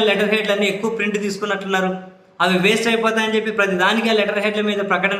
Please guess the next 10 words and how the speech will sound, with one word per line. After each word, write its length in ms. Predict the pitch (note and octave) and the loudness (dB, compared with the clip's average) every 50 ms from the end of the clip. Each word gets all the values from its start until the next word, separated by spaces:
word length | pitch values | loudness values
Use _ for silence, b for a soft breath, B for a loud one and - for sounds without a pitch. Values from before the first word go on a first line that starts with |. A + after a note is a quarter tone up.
| F#3+ | -4
రిలీజ్ 200 | F#3+ G3+ G3+ G3 G3+ | -4 -4 -4 -2 -2
చేస్తారు 280 | F#3+ F3+ F3+ F3 D#3+ D3 | -2 -2 0 -2 -2 -2
కదా. 140 | C#3 A#2+ A#2+ - - B B B B B B | -2 -2 -4 -6 -10 B B B B B B
So 80 | - F#3+ F3+ - | 0 0 2 2
మీకోసం 440 | C#3+ E3 G3 G3+ G#3+ A#3 A#3 A#3+ A#3+ | 2 2 2 2 2 2 2 2 2
కూడా 160 | A#3 B3 B3 B3 | 2 2 2 2
కొన్ని 200 | B3 A#3+ A#3 A#3 | 2 0 0 2
లెటర్ 260 | A3 G#3 G3+ A3 G#3 G#3 | 2 2 0 0 0 0
హెడ్లు 200 | G#3+ G#3 G#3+ G3+ | 0 0 2 2
వాడేస్తారు. 600 | F#3+ F#3+ F#3+ G3 G3 G3 F#3+ - F#3 F3+ F3 | 2 2 2 2 0 -2 -2 -2 -2 -2 -4